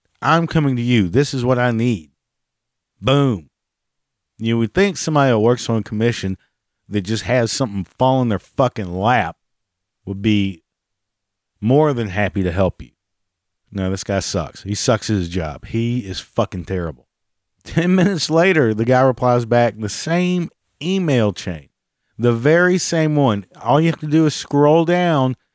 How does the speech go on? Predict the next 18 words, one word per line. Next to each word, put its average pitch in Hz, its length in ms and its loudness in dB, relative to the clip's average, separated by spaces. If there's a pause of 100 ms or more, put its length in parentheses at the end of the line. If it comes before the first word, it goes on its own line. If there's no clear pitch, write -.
(200)
and 117 120 0
you 117 80 2
can 107 120 -8
see 139 220 -2
the 123 160 0
entire 120 500 0
conversation 117 760 -6
from 90 200 -10
my 82 120 -6
first 151 400 0
email 131 520 0 (360)
to 113 180 0
his 117 300 0
last 107 520 0 (600)
with, 107 360 0 (1500)
with 123 180 0
the 117 80 -4
numbers 107 560 -2